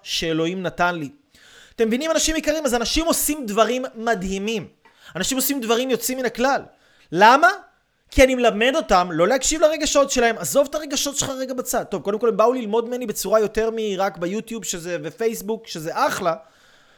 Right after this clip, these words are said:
אבל מי שרוצה לקחת את זה לשלב הבא, אל, אל, אל תיתנו לרגש לתעתע בכם, אוקיי? אז אני רוצה רגע לקרוא לכם כאן כמה דברים שכתבתי לכם לקראת השיעור.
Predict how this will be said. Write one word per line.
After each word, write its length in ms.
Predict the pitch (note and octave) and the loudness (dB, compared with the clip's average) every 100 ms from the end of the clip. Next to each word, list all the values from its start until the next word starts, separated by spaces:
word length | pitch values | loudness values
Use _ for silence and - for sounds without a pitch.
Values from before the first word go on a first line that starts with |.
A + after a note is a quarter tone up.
| _ | _
אבל 100 | D#3 | -10
מי 100 | D#3 | -6
שרוצה 280 | G3+ C4 B3+ | -2 -2 0
לקחת 320 | B3 B3+ - | -2 -2 -6
את 40 | A#3+ | -4
זה 100 | A#3 | -2
לשלב 300 | A#3 A#3+ A#3+ | 0 0 2
הבא, 320 | G#3 C4 B3+ F#3+ _ _ _ - | 4 2 2 -10 _ _ _ -4
אל, 100 | G#3 A#3+ - _ G#3 | -2 -2 -10 _ 0
אל, 100 | A#3 - _ - | 0 -2 _ 0
אל 120 | A3+ | 2
תיתנו 360 | C4+ D#4 C#4+ D#4 | 2 -2 -4 2
לרגש 580 | D4 A#3+ G3+ B3 C#4 C4 | 6 6 6 4 2 -2
לתעתע 640 | B3 A3 F#3 F#3 - B3 C4 | -2 0 0 -2 2 4 4
בכם, 280 | G#3+ - A#2 _ - | 2 -4 -14 _ -8
אוקיי? 320 | F3 - A#3 C4 _ _ - - - | -4 2 2 2 _ _ -20 -20 0
אז 400 | F#3+ F#3+ D3 - _ _ _ _ _ _ | 4 4 2 -6 _ _ _ _ _ _
אני 80 | E3 | -4
רוצה 200 | F3 A#3 | 0 4
רגע 160 | A#3+ B3 | 6 4
לקרוא 260 | G#3 A#3+ | 4 4
לכם 180 | A#3+ A3+ | 4 4
כאן 160 | G3+ F#3 | 0 2
כמה 280 | A3 A#3 B3 | 6 6 6
דברים 320 | G3 G#3 B3 | 2 2 0
שכתבתי 380 | - F#3+ G3+ G#3+ | -4 0 2 2
לכם 180 | G3 | -2
לקראת 340 | F#3+ F#3+ G3+ G#3 | -4 2 2 2
השיעור. 680 | G3+ G3 A#3+ C#4 A3 A#3+ | -2 -2 0 0 -2 -8